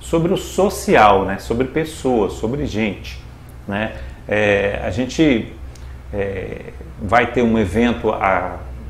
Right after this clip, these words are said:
daqui a uma semana, né, que vai tratar de um tema muito especial. E nós convidamos então a Socorro Carvalho, que é nossa amiga, ex-colega de trabalho aqui da T V Sete Lagoas,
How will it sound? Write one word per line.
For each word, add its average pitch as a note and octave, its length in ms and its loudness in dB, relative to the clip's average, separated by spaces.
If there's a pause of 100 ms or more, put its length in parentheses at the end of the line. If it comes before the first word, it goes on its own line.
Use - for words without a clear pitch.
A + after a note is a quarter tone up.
(220)
daqui F#2+ 380 -2
a - 20 4
uma A#2 200 2
semana, A2+ 760 -2 (440)
né, F#2 160 -8
que - 60 -12
vai G2+ 140 0
tratar A2+ 400 0
de A2 100 -2
um C3 60 -2
tema B2 260 0
muito A#2+ 280 -2
especial. E2+ 600 -2
E F2+ 60 -6
nós C3+ 180 -6
convidamos D3+ 600 0
então C3 360 0
a C3 60 -8
Socorro A#2 500 0
Carvalho, A2+ 540 0
que - 100 -8
é G2 40 -4
nossa G2+ 260 -6
amiga, G#2+ 360 0 (340)
ex-colega G2+ 560 2
de F#2+ 100 -4
trabalho F#2 460 2
aqui - 180 -4
da F#2 100 -2
T - 120 -8
V F2+ 120 -6
Sete - 280 -8
Lagoas, C3 520 -2